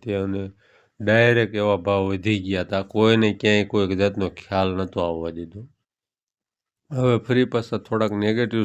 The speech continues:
સમાચારો આવશે. હમણાં અમેરિકન નિકાસ વેચાણના આંકડા અઠવાડિયાના આવશે દસ ડિસેમ્બરે, અને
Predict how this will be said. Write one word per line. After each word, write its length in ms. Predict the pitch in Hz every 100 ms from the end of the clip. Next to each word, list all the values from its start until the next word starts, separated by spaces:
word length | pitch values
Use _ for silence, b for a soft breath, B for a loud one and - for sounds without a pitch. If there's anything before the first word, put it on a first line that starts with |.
| -
સમાચારો 480 | 117 113 104 113 110
આવશે. 360 | 110 107 - 107 - b b b b b _ 117
હમણાં 320 | 117 120 117
અમેરિકન 480 | 127 123 123 120 113
નિકાસ 760 | 120 117 - 120 117 113 113 - - - -
વેચાણના 580 | 117 117 117 117 113 113
આંકડા 320 | 117 113 113
અઠવાડિયાના 600 | 110 117 110 117 113 113 113
આવશે 360 | 117 113 127 127 - - 107
દસ 200 | 110 104
ડિસેમ્બરે, 680 | 113 110 107 113 113 113 117 117 110
અને 220 | 110